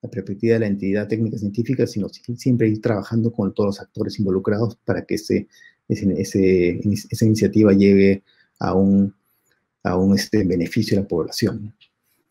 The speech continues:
Entonces, bueno, acá hay algunos ejemplos de estos espacios de,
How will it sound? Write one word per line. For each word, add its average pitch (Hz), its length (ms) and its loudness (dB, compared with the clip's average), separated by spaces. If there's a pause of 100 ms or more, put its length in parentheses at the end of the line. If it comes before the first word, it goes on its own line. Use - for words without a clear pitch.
(340)
Entonces, 113 200 -4
bueno, 90 200 0
acá 98 120 -4
hay 110 120 4
algunos 113 280 2
ejemplos 110 380 0
de 90 160 2
estos - 260 -8
espacios 101 440 -4
de, 87 260 -2